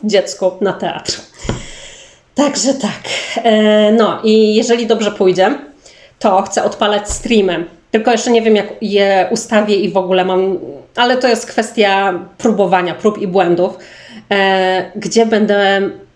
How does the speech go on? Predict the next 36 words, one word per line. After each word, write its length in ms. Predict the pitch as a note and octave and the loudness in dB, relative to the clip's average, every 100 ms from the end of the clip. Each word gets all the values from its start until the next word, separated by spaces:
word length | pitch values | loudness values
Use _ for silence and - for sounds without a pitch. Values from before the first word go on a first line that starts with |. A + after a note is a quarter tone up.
| _ _ _ - | _ _ _ -6
malowała 600 | G3+ G#3 G#3+ G3+ E3+ D#3+ | 0 4 4 2 0 0
po 120 | D3 | -4
prostu, 400 | F3 F3+ F3 - | -4 -4 -4 -6
tworzyła 560 | G#3 - A#3+ A3 F#3+ F#3 | -6 0 2 2 2 2
różne 360 | F3+ F3+ G3 F3+ | 2 0 0 0
rzeczy. 360 | G#3 G#3+ E4+ - - A3+ | 0 0 -4 -4 -12 -12
Będę 320 | A#3+ D#4+ E4+ F4 | 0 4 6 4
słuchała 540 | - B3+ E4 D#4+ D4 | -2 -2 2 2 2
i 60 | A#3 | 2
sobie 220 | A#3+ A3 | -2 -2
komentowała, 800 | A3+ G#3 G3 F#3 F3+ F3+ F3+ F3+ - - _ | 0 0 -2 0 0 2 2 -2 -8 -20 _
e, 200 | G3+ F#3+ | -2 0
może 220 | F#3 F#3+ | 2 0
z 60 | F3+ | 0
waszym 360 | F3 - F#3+ E3+ | -4 -2 -2 -2
udziałem, 500 | E3 F3+ F3+ F3 - - - _ _ - | 0 2 4 2 -2 -10 -20 _ _ -2
e, 140 | G#3 F#3 | 0 2
jakieś 380 | F#3 - F3+ - | 0 -2 -6 -4
aktualne 720 | G3 - F3+ F#3 F3+ F3 F3 | -8 -2 0 2 2 0 -2
s-, 460 | - - - - | -8 -8 -6 -4
rzeczy, 360 | F#3 F3 G3 G#3+ | -4 -2 -4 -4
które 240 | - G3 | -4 -2
się 160 | F#3+ F#3 | -2 -2
dzieją 280 | G3+ F#3 F3+ | 2 2 0
w 80 | - | -2
internecie, 840 | F#3+ G3+ F3+ G3+ A3 A#3 G#3 G#3 | -2 0 2 0 0 0 0 0
a 120 | F3 | -2
które 240 | F#3 - G#3+ | -4 0 0
i 200 | A3 G#3+ | 2 0
tak 260 | B3+ B3 | 0 -2
ja 160 | A3+ G3+ | -2 0
oglądam, 580 | G#3 E3+ G3+ B3 B3 G#3+ | 0 2 0 2 0 -2
i 40 | |
tak 240 | G#3 A#3 A#3 | -2 -2 -2
je 80 | |
słucham, 540 | F3+ - A3 B3+ D4+ | -4 -2 0 0 0